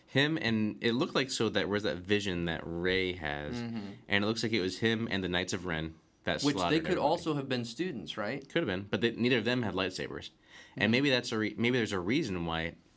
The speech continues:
Speaker 1: Perhaps those Knights of Ren were Force users or are Force users. We don't know anything about them. And
Speaker 2: What happened
Speaker 1: they
Speaker 2: to
Speaker 1: just
Speaker 2: them?
Speaker 1: didn't have lightsabers, because if you look at the lightsaber that Kylo has,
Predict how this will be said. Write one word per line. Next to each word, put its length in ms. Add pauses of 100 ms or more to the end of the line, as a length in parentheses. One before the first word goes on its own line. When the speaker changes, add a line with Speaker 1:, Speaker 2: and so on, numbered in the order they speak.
(300)
Speaker 1:
Perhaps 400
those 260
Knights 220
of 100
Ren 280
were 180
Force 340
users 300
or 180
are 200
Force 320
users. 180
We 100
don't 120
know 80
anything 220
about 200
them. 160 (1000)
And 580
Speaker 2:
What 120
happened 240
Speaker 1:
they 60
Speaker 2:
to 60
Speaker 1:
just 100
Speaker 2:
them? 100
Speaker 1:
didn't 80
have 120
lightsabers, 460
because 320
if 120
you 80
look 160
at 240
the 120
lightsaber 420
that 200
Kylo 380
has, 320